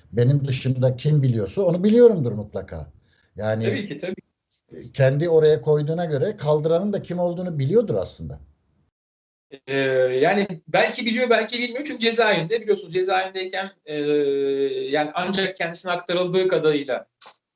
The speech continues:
Speaker 2: e, bazı konulardan haberdar. E, veya öyle ol-, olması gerektiğine belki ikna etmişlerdir. E, yani savunma makamındaki bazı, e, danışmanları.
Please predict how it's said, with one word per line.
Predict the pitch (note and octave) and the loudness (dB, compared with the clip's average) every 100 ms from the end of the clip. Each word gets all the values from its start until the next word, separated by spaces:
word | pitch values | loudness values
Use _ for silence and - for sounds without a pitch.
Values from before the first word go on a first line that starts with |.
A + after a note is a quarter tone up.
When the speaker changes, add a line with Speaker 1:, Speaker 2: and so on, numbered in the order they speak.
| _ | _
Speaker 2:
e, | C#3 C3+ C3 | -8 -6 -2
bazı | C#3+ C#3+ C#3 - | 0 2 -2 -12
konulardan | - C#3+ C#3 C3 C3+ C3 - - | -6 -4 -2 -2 -2 -6 -12 -10
haberdar. | C3+ C3+ B2+ F3+ - - _ _ | -2 0 2 0 -2 -6 _ _
E, | C#3+ C#3+ C3+ B2+ C3 C3 C3 B2+ | -6 -6 -6 -4 -2 -2 -2 0
veya | F3+ G3+ F#3 | 2 4 6
öyle | F#3+ | 6
ol-, | G#3 F#3+ G3 F3+ | 6 2 0 0
olması | F3 G3+ F#3 | -4 -4 0
gerektiğine | F#3+ F#3+ G3 G3 | 0 -2 -2 -2
belki | F#3 F#3 | -2 -2
ikna | G3 - F#3+ | -8 -4 -4
etmişlerdir. | F#3+ F3+ E3 D3+ C#3 C#3+ _ _ | -2 -6 -4 -4 -4 -10 _ _
E, | C#3 C3+ C3 B2+ B2 C3 | -14 -10 -8 -8 -8 -6
yani | C3 C#3 | -4 -4
savunma | C3+ - C#3 C#3+ | -6 -6 -4 -4
makamındaki | C3+ B2+ C3 B2+ C3 B2 B2+ | -6 -6 -8 -8 -12 -14 -8
bazı, | B2 B2 B2+ _ _ _ _ _ _ _ | -6 -6 -10 _ _ _ _ _ _ _
e, | B2+ B2 A#2+ A#2+ A#2+ | -6 -2 -2 -2 0
danışmanları. | C#3+ D#3 D3 C3+ C3+ G#3 - | 0 0 -2 -2 0 0 -2